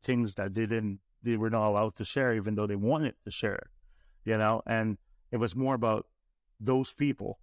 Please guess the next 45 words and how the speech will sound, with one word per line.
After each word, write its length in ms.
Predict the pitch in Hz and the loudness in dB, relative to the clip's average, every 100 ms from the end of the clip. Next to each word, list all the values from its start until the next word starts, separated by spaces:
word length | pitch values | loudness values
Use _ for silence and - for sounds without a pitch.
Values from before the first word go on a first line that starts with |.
| - | -4
And 120 | 117 | 0
this 200 | 117 - | 0 0
is 80 | 113 | 0
where 220 | 117 113 | 4 4
I 40 | |
start 300 | 104 - 107 | 2 0 0
writing 320 | 104 107 104 104 | 2 2 2 0
about 240 | 101 101 | -2 -2
people. 400 | 117 107 104 101 123 | -2 -2 -4 -6 -2
I 80 | |
didn't 220 | 117 110 104 | 0 2 2
write 180 | 113 | 2
about, 320 | 110 101 101 - | 2 0 -2 -2
you 160 | 117 104 | -4 -2
know, 160 | 98 - _ _ _ _ | -2 -6 _ _ _ _
go 160 | 147 151 | -2 0
to 100 | 143 | 0
Berlin 440 | 120 139 135 123 | 0 2 2 2
and 140 | 104 98 | 0 0
visit 320 | 120 123 107 | 0 0 0
that 240 | 123 127 113 | 0 0 0
building. 420 | 120 110 98 98 107 | 0 0 -4 -12 -8
And, 240 | 104 104 | -6 -4
and 200 | 110 110 | -2 0
that 160 | 120 135 | 2 2
museum 520 | 127 127 120 117 117 | 2 2 2 0 0
costs 380 | - 113 110 - - | 0 -2 -2 -6 -2
ten 180 | 123 | 0
euros 400 | 117 117 104 101 - | 2 2 2 0 -4
to 80 | |
get 200 | 101 110 | -2 0
in. 240 | 113 101 104 | 2 0 0
No, 220 | 123 110 | 0 2
it 160 | 113 101 | 0 -2
became 580 | 110 - 131 123 120 - _ _ _ - | -6 0 2 2 0 -6 _ _ _ -4
about, 360 | 104 110 107 - - - - - | 2 2 2 -2 -20 -20 -10 0
I 140 | 131 | 2
met 260 | 135 123 110 | 2 0 0
those 220 | 110 104 | 0 0
crazy 360 | - 117 107 107 | 0 0 0 0
people. 420 | 110 104 104 101 | 0 0 0 0
This 200 | 107 - | -2 0
is 120 | 107 | 0
their 180 | 107 92 | 0 -2
story. 640 | - - 113 107 120 110 | -6 -4 -4 -4 -6 -14